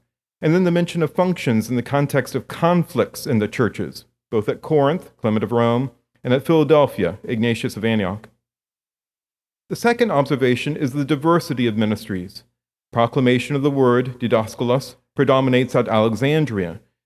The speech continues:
while at Antioch what is stressed is the offering of sacrifice, hierarchus, and at Jerusalem, followed by Rome,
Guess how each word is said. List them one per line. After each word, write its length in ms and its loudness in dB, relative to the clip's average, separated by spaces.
while 180 4
at 80 -6
Antioch 560 2
what 140 0
is 80 -4
stressed 340 0
is 120 -2
the 100 0
offering 340 0
of 80 -2
sacrifice, 840 -2
hierarchus, 760 0
and 120 0
at 100 0
Jerusalem, 680 0
followed 360 0
by 100 4
Rome, 480 0